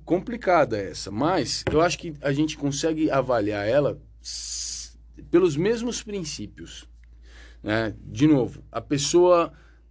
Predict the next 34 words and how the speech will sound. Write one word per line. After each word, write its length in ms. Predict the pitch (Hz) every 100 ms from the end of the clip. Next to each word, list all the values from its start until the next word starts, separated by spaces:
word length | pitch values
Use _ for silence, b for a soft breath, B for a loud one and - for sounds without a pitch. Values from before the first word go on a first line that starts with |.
| 107 107 -
dança 840 | - 120 190 196 165 147 - 185 202 -
há 120 | 151
muito 500 | 156 175 202 208 202
tempo 500 | 151 156 151 147 165
sem 240 | 151 - 147
receber 640 | 143 139 143 123 117 123 - -
por 160 | 123 110
isso. 400 | 92 - - 95 b b b b b -
Então, 120 | 269
pelo 280 | - 185 156
critério 680 | 143 139 104 98 87 - - - - - -
da 380 | 87 92 80 76
remuneração, 640 | 92 110 104 107 135 185 277
ela 140 | 226
não 160 | 208 185
é 80 |
profissional, 480 | 180 170 - 190 156
ainda 180 | 156 151
que 60 | 147
ela 100 | 147
faça 320 | 143 131 135
isso 180 | 123 -
há 20 |
trinta 360 | - 107 104 123
anos. 420 | 101 87 - - b b b b b b b b
A 60 | -
pessoa 580 | - 104 143 165 165 156 - - - -
é 80 | -
cuidadosa, 840 | - 113 110 - 101 135 127 95
é 20 | 95
atenciosa, 1040 | - 95 90 - 98 110 120 104 87 92
é 60 | 98
muito 320 | 107 113 104
ética, 720 | 107 117 113 - - 90 87